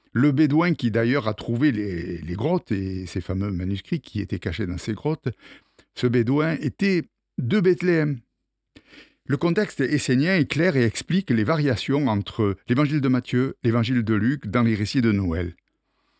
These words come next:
D'abord, une proximité entre les, les prêtres zoroastriens, ou perses, on disait les, les mages, qui vivaient à l'époque près de la Jordanie.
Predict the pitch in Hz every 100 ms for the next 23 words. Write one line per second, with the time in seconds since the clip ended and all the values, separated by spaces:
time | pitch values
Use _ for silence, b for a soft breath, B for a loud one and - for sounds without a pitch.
0 | b b b _ 101 117 107 156 131 113
1 | 95 127 131 131 117 - 156 139 107 92
2 | - 107 98 90 - B B B - -
3 | 101 107 107 104 147 151 - 107 104 151
4 | 131 131 107 - 104 104 123 143 95 82
5 | 80 76 76 - - 143 - - 165 147
6 | 85 82 80 85 85 82 85 104 139 156
7 | 156 165 b b b b b - 147 151
8 | 139 202 180 120 117 - 190 - 127 _
9 | - 208 180 170 156 143 147 147 139